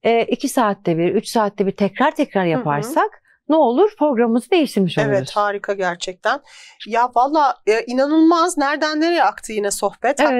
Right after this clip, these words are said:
Speaker 2: hakikaten.
Speaker 1: sizinle çok güzel akıyor.
Speaker 2: Ya hiç
Speaker 1: <laughs>
Speaker 2: plansız, programsız ama şöyle tabii ki hani, e, çok teşekkür ediyorum bu arada. Yani kalbinizi tekrar ikinci programda da böyle açıyor olmanız, e, çok değerli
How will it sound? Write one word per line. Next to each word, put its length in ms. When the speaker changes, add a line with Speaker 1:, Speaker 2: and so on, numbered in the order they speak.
Speaker 2:
hakikaten. 300
Speaker 1:
sizinle 320
çok 160
güzel 300
akıyor. 300
Speaker 2:
Ya 300
hiç 120
Speaker 1:
<laughs> 140
Speaker 2:
plansız, 600
programsız 720
ama 300
şöyle 560
tabii 300
ki 220
hani, 280
e, 360
çok 200
teşekkür 340
ediyorum 360
bu 80
arada. 360
Yani 240
kalbinizi 680
tekrar 460
ikinci 300
programda 500
da 120
böyle 140
açıyor 420
olmanız, 520
e, 280
çok 380
değerli 560